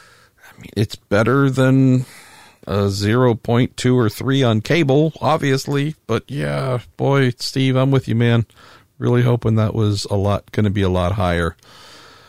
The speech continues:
All right, we're getting down to, believe it or not, the last two questions. Caleb Gerald. Caleb, I think this might be your first time sending something in.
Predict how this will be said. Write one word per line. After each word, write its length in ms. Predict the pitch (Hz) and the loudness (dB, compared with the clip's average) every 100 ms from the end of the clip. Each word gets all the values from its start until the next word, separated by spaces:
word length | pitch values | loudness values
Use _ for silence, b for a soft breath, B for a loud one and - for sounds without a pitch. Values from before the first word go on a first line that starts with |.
| B | B
All 200 | - 135 | 0 2
right, 280 | 151 170 - _ | 4 2 0 _
we're 100 | 117 | -6
getting 320 | 104 135 139 | 0 0 2
down 500 | 123 120 123 127 131 117 B B | 2 4 4 4 2 -2 B B
to, 520 | - - 190 123 185 151 123 | -6 0 2 4 2 -2 -6
believe 340 | 82 85 95 | -4 -2 0
it 100 | 135 | 2
or 80 | 147 | 2
not, 480 | 160 160 180 - - - b b _ _ _ _ - | 2 0 -2 -6 -20 -20 b b _ _ _ _ -10
the 480 | 117 180 202 196 202 - | 0 2 2 0 -4 -4
last 800 | 127 139 151 143 143 - - - - | 0 2 2 2 0 -4 -12 -16 -8
two 380 | - 113 117 - | -2 -2 -2 -8
questions. 1040 | - - 170 - 156 151 147 160 170 - - B B B B B B B B _ | -10 -4 -4 -4 -2 0 -2 -6 -12 -18 -20 B B B B B B B B _
Caleb 400 | - 208 254 208 | 0 2 4 2
Gerald. 640 | 127 196 262 247 123 92 - | 2 2 2 2 2 0 -8
Caleb, 340 | - 196 208 156 | -2 2 2 2
I 60 | |
think 180 | 151 220 | -2 -2
this 180 | 208 185 | -2 0
might 140 | 202 | 0
be 80 | 196 | 0
your 100 | 190 | 0
first 320 | 165 214 208 | 0 0 0
time 220 | - 196 170 | 0 0 0
sending 300 | - 165 165 | 0 -2 -2
something 360 | 180 165 160 | -2 -2 0
in. 300 | 170 175 143 | 0 0 -2